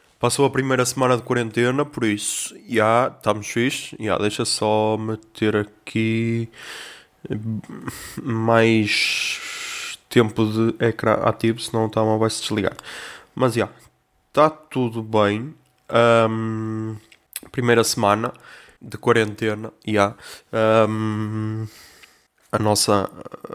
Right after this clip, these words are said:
o sítio onde eu trabalho tá de layoff, por isso, já, estamos em casa.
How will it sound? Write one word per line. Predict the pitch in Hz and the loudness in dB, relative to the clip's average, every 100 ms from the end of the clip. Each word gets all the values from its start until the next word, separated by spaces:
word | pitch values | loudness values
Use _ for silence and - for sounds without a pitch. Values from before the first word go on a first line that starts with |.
| - - | -14 -14
o | 123 | -6
sítio | - 117 117 | -4 2 2
onde | 113 | 2
eu | 110 | 2
trabalho | 113 110 104 101 | 4 4 2 0
tá | 90 - 110 | -8 -2 0
de | 107 | 0
layoff, | 110 113 131 160 - - | 0 2 4 4 0 -16
por | - 117 | -8 0
isso, | 113 107 - - - 117 110 113 110 - - - - - _ - | 0 0 -4 -10 -4 -2 0 -2 -6 -10 -18 -20 -20 -20 _ -6
já, | 117 | -4
estamos | 151 123 113 110 | 2 2 0 -4
em | 113 | -4
casa. | 143 160 175 185 196 | 2 2 2 0 -4